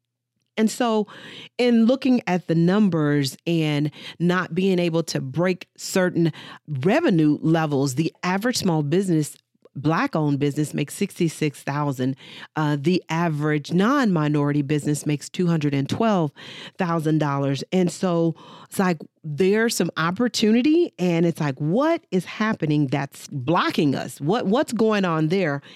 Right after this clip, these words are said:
And so I s-, really sat down and kinda looked back over my years in business to figure out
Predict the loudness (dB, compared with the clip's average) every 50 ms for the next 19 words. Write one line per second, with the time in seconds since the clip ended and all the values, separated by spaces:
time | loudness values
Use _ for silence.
0 | -20 -16 -6 -2 0 0 0 2 0 2 2 2 0 0 0 0 -2 -2 -2 -2
1 | 0 2 2 4 4 2 2 2 0 0 0 2 0 0 2 2 0 0 -2 -2
2 | -2 0 0 0 2 2 2 2 0 0 -4 -8 -18 -20 _ -20 -20 _ -10 -8
3 | -6 -4 -2 -2 -2 -4 -6 -8 -10 -18 -20 _ -4 -2 0 0 0 0 0 0
4 | 0 0 0 0 0 0 2 2 2 0 -2 -4 -4 -4 -2 -2 -2 0 -2 -2
5 | -2 -2 -4 -4 -4 -2 -4 -4 -4 -4 -4 -4 -4 -2 0 -2 -2 0 0 0
6 | 0 -2 -2 -4